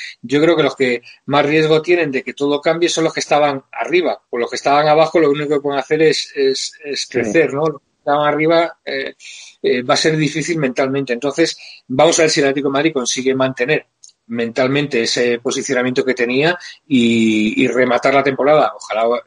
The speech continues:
Speaker 1: la temporada se pueda acabar y que el Atlético la remate de la mejor forma posible. Y en ese sentido, siempre el Atlético es, hay que tenerlo en cuenta, siempre, porque es el, uno de los clubes más competitivos de Europa.
Speaker 2: Y en caso que no se restablezca la competición, la Liga,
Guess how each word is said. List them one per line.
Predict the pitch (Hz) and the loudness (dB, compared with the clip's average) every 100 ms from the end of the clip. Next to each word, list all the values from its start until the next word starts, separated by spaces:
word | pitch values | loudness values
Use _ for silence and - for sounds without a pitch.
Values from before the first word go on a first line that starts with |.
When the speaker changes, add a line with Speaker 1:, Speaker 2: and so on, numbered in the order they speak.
| - | -10
Speaker 1:
la | 110 | -10
temporada | 120 117 117 | -8 -4 -4
se | - | -4
pueda | - 113 113 113 117 - | -2 0 2 2 2 0
acabar | 120 117 127 156 | 0 2 2 2
y | 156 | 0
que | 127 | 0
el | 113 | 0
Atlético | 117 120 127 | -2 -2 -2
la | 123 | 0
remate | 123 127 135 135 | 0 -2 0 0
de | |
la | 117 | 0
mejor | 107 135 127 | 0 -2 -2
forma | - 135 123 | -2 0 0
posible. | 156 135 135 170 185 - - - | 0 0 2 2 0 -8 -20 -12
Y | - 139 135 - _ _ _ _ - | 2 4 4 0 _ _ _ _ -2
en | 143 | 0
ese | 143 156 | 0 0
sentido, | 156 151 160 196 202 - | 0 2 4 4 4 -4
siempre | - 175 175 135 117 | -6 -2 0 0 0
el | |
Atlético | 107 110 113 - 110 | 0 -2 -6 -4 -2
es, | 107 - - | -2 -4 -8
hay | - | -6
que | 117 | -4
tenerlo | 110 107 | -4 -4
en | 101 | -4
cuenta, | 113 104 101 | -4 -2 0
siempre, | - 135 110 | 2 2 0
porque | - 107 | -4 -2
es | 123 - | -2 0
el, | 123 123 - | -2 -4 -6
uno | 135 | -2
de | 131 | 0
los | 120 | 2
clubes | 135 127 | 0 0
más | 123 | -2
competitivos | 117 117 110 117 107 | -2 -2 -2 -2 -2
de | |
Europa. | 101 117 - - _ _ _ _ _ | -2 -2 -4 -10 _ _ _ _ _
Speaker 2:
Y | - 147 | -2 2
en | 143 | 4
caso | 131 147 139 170 | 4 2 2 2
que | 151 | 2
no | 151 | 0
se | 147 165 | 0 0
restablezca | 139 143 139 151 139 143 139 - 143 | 2 0 0 2 4 2 0 0 2
la | 135 | 2
competición, | 127 131 123 131 123 - 160 180 175 | 0 -2 0 0 -2 -2 0 2 2
la | 117 | 2
Liga, | 139 170 208 247 | 4 4 2 -2